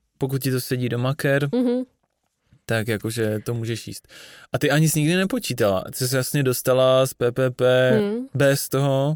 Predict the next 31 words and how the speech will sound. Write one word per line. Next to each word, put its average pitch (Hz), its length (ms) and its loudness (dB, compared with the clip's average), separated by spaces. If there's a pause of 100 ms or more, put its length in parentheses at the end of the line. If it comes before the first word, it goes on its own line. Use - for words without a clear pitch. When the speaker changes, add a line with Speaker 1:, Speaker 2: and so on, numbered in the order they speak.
(120)
Speaker 1:
nebo 139 160 4
vlastně 135 340 0 (140)
přestala 185 600 0
spočítat 139 520 0 (160)
i 135 100 -2
díky 123 300 -4
tomu? 143 360 -4 (120)
Nebo 127 320 0 (720)
jak 131 120 -6
to 156 120 -2
bylo 110 220 2
vlastně? 104 440 -2 (240)
Speaker 2:
Hele, 226 220 -2
já 233 60 2
jsem 240 180 0
si 247 140 -2
asi 240 220 -2
nějakou 233 340 0
chvíli 226 300 -2
počítala, 214 680 -4 (1000)
ale 214 880 0 (180)
to 226 100 0
bylo 214 240 0
ještě - 240 -6
jako 220 140 -2
dlouho 208 560 0
před - 340 -8
prostě 214 500 -4
érou 208 340 -2
tady 214 220 -2
jako 208 500 -4